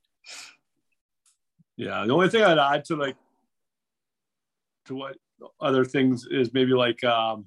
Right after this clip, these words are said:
fear of, like, the unknown too. Like, am I gonna be, like, strong enough to deal with things, like, whatever comes up, whether it's emotions or good days or bad days or celebrations or summertime, whatever it is, like, am I gonna be strong enough? How is it gonna, how are those th-, situations gonna be, not knowing,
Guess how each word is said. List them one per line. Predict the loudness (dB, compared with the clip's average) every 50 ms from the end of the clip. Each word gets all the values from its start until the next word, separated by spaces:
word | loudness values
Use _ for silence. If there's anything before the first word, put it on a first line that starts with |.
| _ _ _
fear | -8 -4 0 0 2
of, | 2
like, | 2 0 -2
the | -2 -2 -2
unknown | -2 -2 -4 -4 -4 -4 -4 -6 -8 -10
too. | -6 -6 -4 -4 -4 -6 -8
Like, | -10 -10 -10 -12 -16 _ -18 -8 -6
am | -2 -2 0
I | 0
gonna | 0 2 2
be, | 2 2
like, | 2 2 0
strong | -2 -2 2 4 4 4 4 4
enough | 2 2 0 0 -2 -6
to | -12 -8
deal | -4 -2 -2 0
with | -2 -4 -6 _
things, | -8 -8 -8 -8 -10 -8 -6
like, | -6 -6 -6 -6 -10 _ _ _
whatever | -4 -2 0 0 0 -2 -2
comes | -2 -4 -4 -2 0 0
up, | 0 0 0
whether | -2 -4 -4
it's | -4 -6
emotions | -6 -6 -4 -4 -4 -4 -4 -6 -8 -8 -8 -10
or | -10 -12 -4
good | -2 0 0 2
days | 2 0 0 0 -2
or | -2 -2
bad | 0 2 2 2 0 -2
days | -4 -4 -6 -6 -8
or | -8 -8 -8 -10 -12 _ -20 -20 -18 -6
celebrations | -2 0 2 2 2 2 2 2 2 2 0 -4 -8 -10 -8 -6
or | -6 -4 -4 -4
summertime, | -2 -2 0 0 0 0 0 0 0 0 0 0 0
whatever | 0 0 0 0 0 0
it | 0
is, | 0 0 0 -2 -4 -8 -14 -18 _ _ -14
like, | -12 -10 -12 -12 -14 _ _ _ -6
am | -4
I | -2
gonna | -2 -2
be | -4 -6
strong | -6 -4 -2 -2 -2 0 0
enough? | 0 0 0 -2 -2 -6 _ _ _ _ _ _ _ _ _ _ _ _ _ -4
How | 0 0 2 2
is | 0 -2
it | -2
gonna, | -4 -6 -6 -8 _ -6
how | -2 0 0
are | 2 2
those | 0 -2 -2 -4
th-, | -8 -12 -12 _ _ -10
situations | -8 -6 -2 2 2 2 2 2 0 -2 -2
gonna | -2 -2 -2
be, | -2 -2 -2 -2 -2 -2
not | -2 -2 -4 -4 -4
knowing, | -2 -2 -2 -2 -4 -4 -6 -8